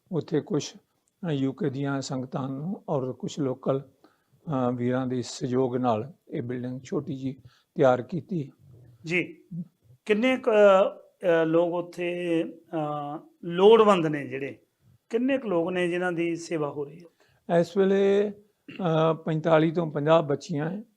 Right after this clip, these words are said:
Speaker 2: ਬੱਚੀਆਂ?
Speaker 1: ਬ-, ਮਤਲਬ ਵੀ ਤਿੰਨ ਤੋਂ ਸੋਲਾਂ ਸਾਲ, ਅਮ, ਦੀ ਉਮਰ ਦੇ। ਤੇ
Speaker 2: ਉਹ ਬੱਚੀਆਂ ਕੀ ਗੱਲ ਮਾਪਿਆਂ ਨੇ ਸੰਭਾਲੀਆਂ ਨੇ ਜਾਂ ਕੀ
Speaker 1: ਉਹ
Speaker 2: ਚੱਕਰ ਹੈ?
Speaker 1: ਸਾਡੇ ਸਮਾਜ ਦੀ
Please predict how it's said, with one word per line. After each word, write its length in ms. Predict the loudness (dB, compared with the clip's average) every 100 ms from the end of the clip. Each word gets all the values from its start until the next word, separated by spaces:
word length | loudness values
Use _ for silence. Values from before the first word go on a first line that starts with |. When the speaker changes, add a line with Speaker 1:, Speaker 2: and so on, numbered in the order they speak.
| -18
Speaker 2:
ਬੱਚੀਆਂ? 540 | 2 4 4 -2 -8 -10 -12 -2
Speaker 1:
ਬ-, 340 | 0 0 -2 -4
ਮਤਲਬ 520 | -4 -4 -2 0 0
ਵੀ 340 | 0 2 0
ਤਿੰਨ 440 | -2 0 0 0 -4
ਤੋਂ 480 | -4 -2 -4 -6 -10 _ _ _
ਸੋਲਾਂ 420 | -6 2 2 2
ਸਾਲ, 380 | 0 2 2 -2 -6
ਅਮ, 400 | -6 -4 -4 -4
ਦੀ 120 | -4
ਉਮਰ 220 | -4 -4
ਦੇ। 300 | -8 -10 -10 -12 _ _ _ -10
ਤੇ 380 | -6 -4 -6 -8 -14 -6
Speaker 2:
ਉਹ 140 | -4 -2
ਬੱਚੀਆਂ 460 | -4 -6 -8 -8
ਕੀ 200 | -10 -6
ਗੱਲ 140 | -6 -2
ਮਾਪਿਆਂ 500 | 0 0 -2 -4 -4
ਨੇ 100 | -8
ਸੰਭਾਲੀਆਂ 520 | -6 -4 -2 -2 2
ਨੇ 80 | 4
ਜਾਂ 240 | 6 6
ਕੀ 80 | 6
Speaker 1:
ਉਹ 120 | 4
Speaker 2:
ਚੱਕਰ 200 | -2 -8
ਹੈ? 40 |
Speaker 1:
ਸਾਡੇ 640 | -8 4 6 6 2 2 2
ਸਮਾਜ 580 | 0 -2 2 2 0
ਦੀ 240 | -2 0